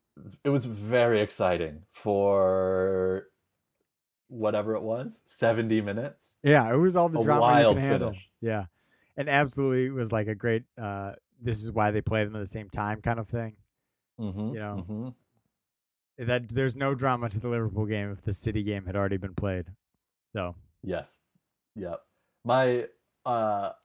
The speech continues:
Speaker 1: my only complaint about the timing and how, I mean, Liver-, so Liverpool also ended up winning, but the way that they s-, like, the time at which they scored their goals, they were never actually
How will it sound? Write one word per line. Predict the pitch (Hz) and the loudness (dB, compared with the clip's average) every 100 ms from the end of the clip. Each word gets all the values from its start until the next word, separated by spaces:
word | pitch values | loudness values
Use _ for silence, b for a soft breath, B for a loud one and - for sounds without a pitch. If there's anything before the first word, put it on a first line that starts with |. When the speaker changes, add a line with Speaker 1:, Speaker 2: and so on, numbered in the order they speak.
| - | -12
Speaker 1:
my | 120 | -8
only | 123 131 139 | -4 -2 -2
complaint | 131 117 - 107 104 | -2 -6 -2 -2 -2
about | 107 98 98 - | -2 2 2 0
the | |
timing | - - 110 101 95 110 131 139 - | -8 -8 -6 -6 -4 -8 -10 -14 -6
and | 104 101 | -4 -2
how, | 107 98 95 98 | 0 0 -2 -8
I | 104 | -8
mean, | 98 98 | -6 -2
Liver-, | 120 123 | 0 -2
so | 117 110 | -2 2
Liverpool | 117 113 113 107 | 2 2 0 0
also | 98 95 101 | 0 -2 -4
ended | 92 | -6
up | 87 95 | -8 -6
winning, | 87 80 - _ _ _ _ - | -8 -10 -18 _ _ _ _ -6
but | 104 | -2
the | 110 | 0
way | 101 113 113 113 | 2 2 2 2
that | 107 - - _ _ 104 | -2 -6 -18 _ _ -6
they | 101 98 | -2 -2
s-, | 95 - - | -6 -18 -12
like, | 107 95 | -8 -6
the | 98 | -6
time | - 117 110 | -4 -2 -2
at | 104 | -2
which | 107 90 | -4 -4
they | 92 | -6
scored | 90 104 92 | -6 -4 -4
their | 92 | -4
goals, | 90 92 90 | -2 -4 -4
they | 95 | -4
were | 95 | -2
never | 92 92 95 | -2 -2 -2
actually | 90 90 - 95 | -2 -6 -4 -6